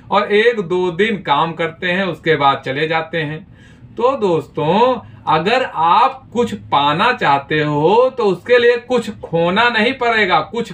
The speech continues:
करना पड़ेगा। ठीक है, ये point याद रखिए कि कुछ पाने के लिए कुछ करना पड़ेगा आपको। तो आप अपने लिए करिए और दृढ़ प्रतिज्ञ रहिए।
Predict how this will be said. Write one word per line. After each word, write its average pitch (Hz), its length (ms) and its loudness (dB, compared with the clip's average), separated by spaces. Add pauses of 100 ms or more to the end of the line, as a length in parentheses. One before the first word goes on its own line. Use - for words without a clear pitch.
(120)
करना 156 400 2
पड़ेगा। 113 500 -8 (180)
ठीक 185 200 -2
है, 233 260 2 (240)
ये 220 160 0
point 185 360 -2
याद 147 200 -2
रखिए 123 320 -6 (280)
कि 185 100 0
कुछ 233 280 0 (120)
पाने 185 440 0
के 208 120 -4
लिए 226 280 2
कुछ 240 320 0 (200)
करना 156 400 0
पड़ेगा 123 440 -4
आपको। - 480 -10 (480)
तो 240 120 2 (180)
आप 311 360 4
अपने 214 340 -2
लिए 214 340 0
करिए 165 400 -2
और 226 440 0 (320)
दृढ़ 220 280 2
प्रतिज्ञ 208 560 0
रहिए। 117 400 -2